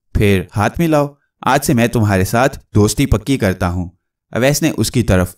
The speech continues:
मुसाफे के लिए हाथ बढ़ाया। वो उससे कई बार मिल चुका था। आज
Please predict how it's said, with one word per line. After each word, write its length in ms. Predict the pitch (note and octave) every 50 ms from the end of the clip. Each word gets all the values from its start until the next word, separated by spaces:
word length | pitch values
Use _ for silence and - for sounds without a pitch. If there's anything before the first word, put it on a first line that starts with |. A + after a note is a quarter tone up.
| _ _ -
मुसाफे 400 | A#2 B2 - C#3+ C3+ C3+ - E3
के 100 | - D#3+
लिए 120 | D#3+ E3
हाथ 180 | D#3 A#2+ G#2 G#2+ G#2+ A2
बढ़ाया। 520 | G#2 G2+ F#2+ F#2+ F#2+ F2 E2+ F#2 G2 _ _ _ _ _ _ _ _ _ _ -
वो 60 | E3
उससे 180 | F#3 F3+ - G3
कई 240 | - - B2 A#2+ A2+
बार 180 | A#2 A#2 C3
मिल 140 | B2+ A2 G2
चुका 280 | F2+ - - - F2+ E2+
था। 340 | - F#2+ F#2+ F2+ E2+ - _ _ _ _ _ -
आज 400 | - F#2+ F#2 G2+ A#2+ B2 D#3 -